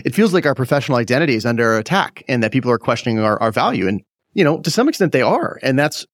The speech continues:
like, honestly, that's, that's a, that's an okay thing for management and leadership to do. Every, every part of the business has gotta contribute and drive R O I, and back to perception of value. If they're not perceiving it, then that's a real problem, and it's fair for them to, to consider it. But I think it just, I think for a lot of us, it, it,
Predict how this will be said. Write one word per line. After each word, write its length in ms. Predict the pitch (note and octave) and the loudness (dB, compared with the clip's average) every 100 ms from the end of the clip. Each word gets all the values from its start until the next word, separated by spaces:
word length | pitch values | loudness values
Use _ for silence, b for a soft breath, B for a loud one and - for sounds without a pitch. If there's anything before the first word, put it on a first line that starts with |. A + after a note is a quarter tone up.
| _ - | _ -2
like, 220 | C3 - - | -2 -4 -4
honestly, 380 | E3+ C4+ - | 0 0 0
that's, 200 | B2+ C3+ | -2 0
that's 220 | - - - | 0 0 2
a, 180 | D#3+ - | 0 0
that's 160 | D#3+ F#3 | -2 -2
an 80 | F3 | 0
okay 360 | F3+ - F3+ | 0 2 0
thing 360 | D3+ D#3+ G#3 D#3 | 0 0 2 0
for 520 | G2 A#2+ A#2+ A2+ A2 - | 0 0 2 2 -2 -4
management 380 | A#2+ C3+ C3+ C3+ | -2 -2 0 0
and 60 | |
leadership 300 | B2 C3+ - | 2 2 0
to 80 | - | -2
do. 180 | B2+ G#3+ | -2 0
Every, 260 | A#2 C#3 F3 - | 0 0 -2 -2
every 220 | C3+ F3 | -2 0
part 180 | - E3+ | 0 0
of 40 | |
the 60 | C3 | 0
business 360 | D3+ D3+ A#2 | -2 0 -4
has 100 | - | -4
gotta 320 | G2+ A#2+ G#2+ G2+ _ _ - | 0 0 0 -2 _ _ -4
contribute 440 | B2+ D3 C#3 C#3 | 0 2 2 2
and 80 | C3 | 0
drive 200 | B2+ B2+ | 0 0
R 160 | A#2 A2 | 2 2
O 100 | G#2+ | 4
I, 200 | D#3+ G#2+ | 2 2
and 300 | G2+ G2 G#2+ | -2 -4 -4
back 200 | G#2+ A2 | -4 -4
to 80 | - | -6
perception 400 | A2 A#2+ A2 G2+ | -4 -2 -2 -2
of 80 | G2 | 0
value. 400 | A#2 C3 F2+ F2+ b b b - | 0 0 -2 -6 b b b -4
If 100 | C#3+ | 0
they're 80 | |
not 140 | E3+ C#3+ | 0 -2
perceiving 380 | A#2 - F#3+ A2 | -2 0 2 2
it, 200 | A2 G#2 | -2 -2
then 400 | B2 A#2+ A#2 A2+ | 0 2 0 0
that's 240 | G#2 - | -2 -2
a 60 | D#3+ | 0
real 200 | D3 G#3 | 0 0
problem, 380 | G#3+ E3 A3 G#2+ | 0 -2 -2 -4
and 100 | G#2 | -2
it's 140 | B2 - | -4 -2
fair 320 | B2+ F3+ A2 | -2 0 0
for 120 | A2 | -2
them 220 | G#2+ G#2 | -2 -2
to, 240 | G2 A2 G#2 | 0 0 0
to 120 | G#2+ | -4
consider 320 | G2+ F3 F#3+ | -2 0 0
it. 140 | - | -2
But 100 | - | -2
I 80 | A2+ | -2
think 200 | A#2+ C#3 | 0 -2
it 40 | A2+ | 0
just, 280 | B2 - - _ _ _ | -2 -2 -10 _ _ _
I 60 | - | 0
think 120 | D3+ | 0
for 100 | C#3+ | 2
a 40 | B2 | 2
lot 240 | A2 C#3+ | 2 0
of 100 | D3+ | 2
us, 200 | G2+ G#2 | 0 0
it, 120 | A2 G#2 | -4 -2
it, 180 | A#2 | -4